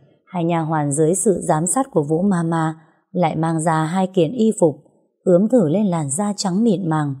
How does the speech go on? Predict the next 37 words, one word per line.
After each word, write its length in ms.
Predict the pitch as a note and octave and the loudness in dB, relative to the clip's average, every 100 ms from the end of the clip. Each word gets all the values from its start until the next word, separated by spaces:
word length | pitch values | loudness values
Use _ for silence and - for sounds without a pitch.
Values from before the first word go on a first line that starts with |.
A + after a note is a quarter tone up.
| - | -10
nõn 320 | F3+ E3+ A3+ B3 | -4 -2 2 2
nà 180 | F3+ C#3+ | 0 -2
của 100 | D#3 | -2
cô 140 | - E3 | 2 2
gái 240 | D#3+ D3+ | 2 0
nhỏ. 400 | A3 G#3 D#3 C3+ - _ _ _ _ _ - | 0 2 0 -2 -14 _ _ _ _ _ 0
Phu 140 | F#3+ | 2
nhân 300 | D#3+ D#3 D3 | 4 2 2
đảo 200 | D3 D3 C3+ | 0 0 -2
mắt 200 | A3 - | -4 -2
qua 180 | F3+ | -4
mỗi 200 | D#3 D#3+ - | 0 0 2
kiện 240 | G3 E3+ D3 | 2 2 -2
vài 220 | D3+ C#3 | -4 -2
vóc, 180 | F#3 B3+ - _ _ _ | 0 -2 -4 _ _ _
cảm 200 | - D#3+ | -6 -4
thấy 280 | C#3+ D#3+ E3 | -4 -2 0
màu 280 | A#3 G3 D3 | 2 0 -2
xanh 280 | C#3 A3+ G#3 | -2 -2 0
ngọc 160 | D#3+ C#3 _ _ - | -2 -4 _ _ -6
có 160 | F3 F3+ | -4 0
phần 240 | G3+ C#3+ D3 | 0 0 0
tôn 240 | E3+ E3 | 0 0
da 260 | E3 E3 D#3+ | 0 -2 -2
tôn 240 | F3 D#3 C#3+ | -2 -2 -2
dáng 280 | D#3+ D3+ | -2 -2
cho 140 | G3+ A3+ | -2 0
nàng 300 | E3 D3+ C#3+ | -2 -2 0
nhất, 180 | G3+ C4 _ _ _ _ F#3+ | 0 0 _ _ _ _ -2
mới 120 | G3 | 0
bảo 240 | G#3 E3 | 0 -2
nha 180 | D#3 G#3+ | -2 -2
hoàn 340 | F#3+ F3 D3 D3 | 0 0 -2 -4
thay 160 | G3+ G3+ | -4 -2
cho 140 | A3 | 0
nàng. 320 | G3 D#3+ C#3+ C3+ - _ _ _ _ - | 0 0 -2 -6 -16 _ _ _ _ -2
Nhìn 260 | E3+ D#3 | 0 0